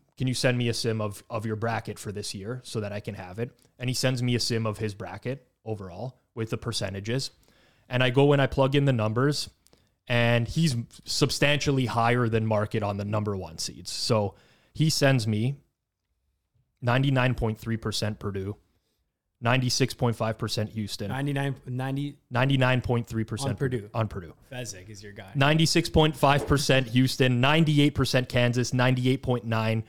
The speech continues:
Speaker 1: percent Alabama. That's a, if you multiply those, it's a probability of ninety-two point nine percent. So that's, that's significantly off market. So my first response to him is like, "Hey, I actually checked T-Rank,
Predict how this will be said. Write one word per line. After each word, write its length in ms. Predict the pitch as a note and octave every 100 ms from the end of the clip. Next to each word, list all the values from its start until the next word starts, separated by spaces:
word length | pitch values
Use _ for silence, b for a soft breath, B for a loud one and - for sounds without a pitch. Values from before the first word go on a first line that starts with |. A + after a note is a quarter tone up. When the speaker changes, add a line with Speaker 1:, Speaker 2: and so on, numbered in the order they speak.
| b
Speaker 1:
percent 400 | C3+ A#2+ A#2 A2+
Alabama. 640 | A2+ A2 A2 G#2 F2+ E2+ - b b b
That's 360 | B2 C3 - C3+
a, 260 | B2+ A#2 - -
if 140 | C#3
you 80 | A#2+
multiply 480 | C#3 D#3+ - D#3 D#3
those, 300 | D#3+ F3+ D3
it's 100 | B2
a 40 | B2
probability 540 | B2 B2 B2 B2 A#2
of 80 | A2+
ninety-two 580 | A2+ A#2+ A#2+ A#2 - A#2
point 260 | A2 G#2
nine 220 | A2 G2+
percent. 400 | - A2 - - - B B B
So 380 | C#3 B2 B2 -
that's, 300 | B2+ B2 B2 -
that's 400 | C3 C#3 D#3 - - _ _ _
significantly 680 | - C#3+ B2+ B2 B2+ A#2 A2
off 220 | G#2 G2+
market. 380 | G2+ F#2 - -
So 200 | - B2+
my 160 | B2 B2+
first 360 | - E3 - C3+
response 460 | A#2+ - A#2 A2+
to 100 | -
him 260 | G#2 B2 C#3 b b b b
is 160 | A2 A2+
like, 200 | A2 - _
"Hey, 300 | - B2+ G#2+ -
I 80 | A#2+
actually 380 | A#2+ A#2 B2+ - _
checked 260 | - A2 - _ _ _ _ -
T-Rank, 500 | C3 B2 B2 A#2+